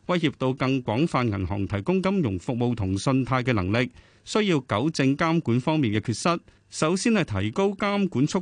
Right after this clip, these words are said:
度同力度以及靈活性。央行將重新檢視對銀行流動性風險嘅監管安排，將率先對未受保險嘅存款着手工作。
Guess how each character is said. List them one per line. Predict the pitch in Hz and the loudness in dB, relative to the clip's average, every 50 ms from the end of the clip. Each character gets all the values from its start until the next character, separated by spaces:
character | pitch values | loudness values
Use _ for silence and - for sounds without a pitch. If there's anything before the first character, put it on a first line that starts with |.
| - - | -2 -2
度 | 139 127 | -4 -2
同 | 113 95 95 104 107 | -2 -2 -2 -2 -2
力 | 110 104 - | -2 -2 0
度 | 127 117 117 117 - - _ _ | 0 0 0 0 -2 -6 _ _
以 | - 135 139 | -2 -2 0
及 | - 131 | 0 0
靈 | 113 101 95 92 92 | -2 -2 -4 -4 -4
活 | 120 127 | -4 -4
性。 | - - 151 135 135 131 - - - _ _ _ - | -2 0 2 2 2 2 0 -4 -16 _ _ _ -2
央 | 196 214 226 202 | 0 0 2 2
行 | 180 139 151 175 | 2 2 2 0
將 | - 202 202 196 | 0 0 -2 -2
重 | - 98 95 104 | -2 -2 -2 -2
新 | 110 - 180 180 185 180 | -2 0 0 0 0 0
檢 | - 113 107 120 156 | 0 0 2 2 2
視 | 165 - - 131 120 | 0 0 0 -2 0
對 | 117 131 127 | 0 0 0
銀 | 107 95 92 | 0 0 -2
行 | 92 98 95 | -2 -2 -2
流 | 92 92 92 | -2 -2 -2
動 | - 127 127 120 | -2 0 0 0
性 | - - 131 139 | 2 2 0 2
風 | 139 190 185 185 165 | 2 2 2 2 2
險 | 127 127 147 139 | 2 2 2 0
嘅 | |
監 | 127 - 165 160 165 | 0 0 0 0 0
管 | 135 123 113 139 | 0 0 0 0
安 | 156 156 165 | 2 2 0
排， | - - 101 95 98 90 85 - - - _ _ - | 0 0 0 -2 -2 -2 -6 -8 -14 -20 _ _ -4
將 | - 170 165 165 | 0 0 2 2
率 | - 180 165 | 0 -2 -2
先 | - - 180 175 | 0 0 0 0
對 | 160 - 127 123 | 0 0 0 0
未 | 110 104 | 2 0
受 | 98 - 117 107 98 | 0 0 -2 -4 -2
保 | - 110 123 | -2 -2 0
險 | 160 156 | 0 0
嘅 | 143 135 120 | 0 -2 -4
存 | - - 101 95 95 | -4 -4 -4 -4 -4
款 | 85 - 113 117 135 | -4 -2 0 0 0
着 | 143 - 104 | 0 0 -2
手 | 90 - 101 101 | -2 -2 -4 -2
工 | 107 139 139 123 | 0 0 0 2
作。 | 135 120 120 117 | 2 0 0 -2